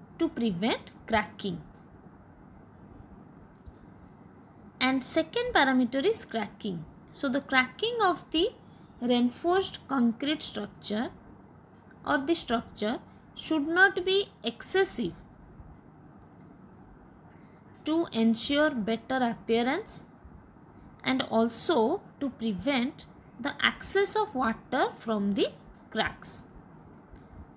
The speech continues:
Okay, so if water will enter into the structure, then that may corrode the reinforcement. So, these are the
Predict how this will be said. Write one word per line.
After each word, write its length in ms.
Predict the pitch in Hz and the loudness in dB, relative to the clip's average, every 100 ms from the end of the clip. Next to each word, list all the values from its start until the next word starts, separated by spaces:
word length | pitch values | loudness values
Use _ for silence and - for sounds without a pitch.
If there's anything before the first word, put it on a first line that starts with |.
| - - - - - - 247 | -20 -20 -20 -20 -20 -10 -10
Okay, 260 | - 440 - - - - | -4 -4 -6 -20 -18 -8
so 160 | - | -4
if 400 | - 349 415 - - | 4 4 2 -8 -8
water 520 | 226 247 - 403 403 | -2 -2 -2 0 2
will 200 | 403 392 | 2 2
enter 380 | 277 220 - 311 | 2 0 2 0
into 300 | 330 269 254 | 2 0 0
the 160 | 233 247 | -2 -2
structure, 640 | - 214 - 269 453 622 - - - | -2 -6 -4 -2 0 0 -4 -16 -2
then 280 | 233 254 508 | 0 0 -2
that 360 | 247 240 277 - | -2 0 -2 -2
may 240 | 302 453 - | -2 -2 -2
corrode 480 | 233 220 247 339 294 | 0 2 4 4 4
the 120 | 320 | 0
reinforcement. 680 | 269 214 190 190 175 165 151 - - - - - - - - - - - - - - | 2 0 -2 -6 -8 -10 -12 -14 -20 -20 -20 -20 -20 -20 -20 -20 -20 -20 -20 -20 -6
So, 100 | 254 | -2
these 280 | 226 262 226 | 0 2 2
are 120 | 214 | 2
the 200 | 302 | 0